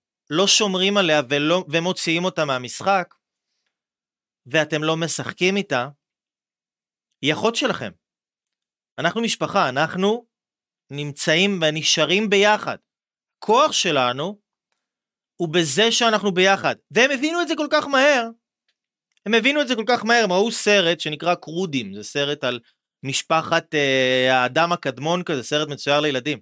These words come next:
אז הבן שלי אמר לי,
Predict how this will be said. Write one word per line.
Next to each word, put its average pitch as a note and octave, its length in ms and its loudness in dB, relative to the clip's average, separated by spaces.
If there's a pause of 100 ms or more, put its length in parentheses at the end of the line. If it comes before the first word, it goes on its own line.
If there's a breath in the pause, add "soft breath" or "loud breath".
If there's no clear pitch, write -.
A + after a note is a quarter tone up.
(1300)
אז A#2 120 -10
הבן G#3 260 0
שלי C4+ 220 4
אמר A3+ 280 4
לי, A3+ 260 2